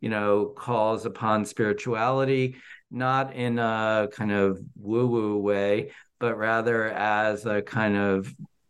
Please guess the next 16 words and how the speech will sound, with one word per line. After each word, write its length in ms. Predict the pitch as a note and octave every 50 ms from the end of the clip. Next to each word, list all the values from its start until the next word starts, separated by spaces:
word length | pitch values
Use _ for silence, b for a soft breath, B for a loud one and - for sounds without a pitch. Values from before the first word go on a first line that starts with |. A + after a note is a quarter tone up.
| _ - - _ _ _ - -
transformative 840 | C3 A#2+ A2+ A2 A2 - - B2+ A#2+ A#2+ A#2+ A#2+ A#2 A2 A2+ - -
practice 500 | - A2+ A2+ A2 G#2+ - A#2+ G#2 - A#2+
of 120 | A2 G2
the 100 | F#2+ G#2
self, 500 | G2+ - - B2+ A#2 G#2+ G2+ G#2 - - _ B B B B B B B B -
um, 340 | - B2 B2 A#2+ A#2+ A#2+ -
<clears throat> 40 | -
in 400 | - D4+ A#3+ G#3 F3+ C#3 B2+ A#2+
the 80 | A#2 A2
ways 240 | A2 G#2+ G#2+ G2+
that 140 | A2 G#2 -
Foucault 300 | - A#2+ - G#2+ G2+ G2+
describes. 600 | F#2+ G2 F#2 - - F#2+ F#2+ G2 F#2+ F#2+ - - - _ _ _ _ _ _ _ _ _ _ _ _ _ _ _ _ _ -
Uh, 260 | D3 C#3+ B2+ A#2+ - B B B B B B B B B _ _ _ -
uh, 540 | C3 A#2 A2+ A2+ A2 G#2+ G#2+ G#2 G2+ G2+ - - _ _ _ -
that, 720 | A#2+ A2 A#2 A#2 A#2 A#2 A2+ A#2 A2+ A2 A2+ - -